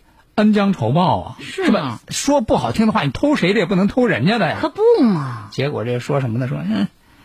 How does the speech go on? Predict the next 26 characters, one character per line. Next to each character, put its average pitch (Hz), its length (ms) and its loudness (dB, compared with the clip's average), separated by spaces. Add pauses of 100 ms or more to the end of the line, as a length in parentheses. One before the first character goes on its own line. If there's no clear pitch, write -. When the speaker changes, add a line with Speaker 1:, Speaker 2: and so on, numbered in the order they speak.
(340)
Speaker 1:
我 - 160 -10
这 170 140 -6
最 165 240 -4
近 180 220 -2
手 - 220 -8
头 160 220 -6
有 165 160 -4
点 160 240 -2
紧。 - 240 -10 (460)
Speaker 2:
嗯。 190 480 -4
Speaker 1:
哎， 101 240 -10 (100)
我 113 180 -6
这 180 140 -4
看 190 320 -4
着 156 140 -2
张 175 180 -2
大 160 220 -4
爷 151 100 0
水 170 220 -2
产 113 200 -4
生 165 200 -4
意 151 100 -2
这 165 80 -4
么 151 100 0
好， - 640 -8 (180)
Speaker 2:
嗯。 185 220 -6